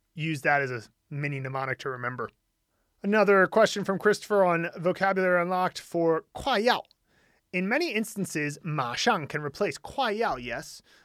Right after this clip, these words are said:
My Chinese language partner says that the latter implies perhaps more urgency. So there's a few different ways that you can express that something is about to happen. Um, so ma shang is, uh, you, this is very spoken. You'll hear people say it all the time. Sometimes they'll just respond with ma shang.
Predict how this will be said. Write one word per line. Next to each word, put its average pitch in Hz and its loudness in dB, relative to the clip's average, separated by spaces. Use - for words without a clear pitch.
My 147 -4
Chinese 196 -2
language 180 -4
partner 175 0
says 165 -4
that 151 -8
the 156 -8
latter 175 0
implies 151 -4
perhaps 139 -6
more 143 -8
urgency. 147 -6
So 196 4
there's 170 -2
a 180 0
few 240 -6
different 247 0
ways 190 2
that 190 -12
you 180 -6
can 185 -2
express 170 -2
that 175 -18
something 175 -4
is 160 -6
about 139 -2
to 151 -12
happen. 165 -8
Um, 139 -2
so 147 0
ma 147 -4
shang 196 0
is, 151 -2
uh, 147 0
you, 175 -2
this 185 -6
is 202 -4
very 202 4
spoken. 220 2
You'll 185 -2
hear 190 0
people 190 -6
say 196 -2
it 185 2
all 175 4
the - -4
time. 190 -2
Sometimes 226 -4
they'll 170 -4
just 196 -8
respond 170 -4
with 135 -10
ma 123 -8
shang. 165 -6